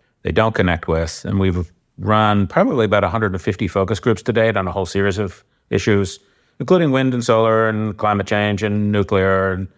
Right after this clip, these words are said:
you know, just a whole bunch of facets of the clean energy transition. We've tested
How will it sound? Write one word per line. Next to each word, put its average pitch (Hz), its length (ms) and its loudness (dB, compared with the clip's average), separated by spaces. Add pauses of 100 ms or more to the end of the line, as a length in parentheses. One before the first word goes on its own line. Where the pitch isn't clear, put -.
(320)
you 98 160 -2
know, 98 100 4
just 95 160 -2
a 101 80 2
whole 113 140 2
bunch 101 180 0
of 87 80 -6
facets 95 500 -2
of 95 80 0
the 98 80 0
clean 101 220 0
energy 98 280 0
transition. 101 640 0 (400)
We've 101 180 -2
tested 90 540 0